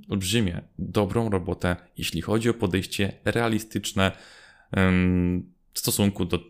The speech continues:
naszych warunków ziemskich i otacza-, otaczającego nas świata. Ponadto też świetnie my jako widzowie możemy zobaczyć w ten sposób,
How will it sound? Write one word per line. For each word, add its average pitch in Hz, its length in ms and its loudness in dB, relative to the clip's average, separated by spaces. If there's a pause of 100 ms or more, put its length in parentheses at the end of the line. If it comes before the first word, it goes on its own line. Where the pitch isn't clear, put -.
(100)
naszych 92 340 -4
warunków 87 800 -4 (340)
ziemskich 92 680 -2
i 87 460 -2
otacza-, - 300 -6
otaczającego 90 680 -2
nas 101 280 -2
świata. - 580 -2 (580)
Ponadto 170 320 4
też - 440 0
świetnie 151 540 4
my 135 60 2
jako 135 240 2
widzowie 110 400 4
możemy 95 300 2
zobaczyć 101 460 2
w - 40 -12
ten 85 140 0
sposób, 85 560 -2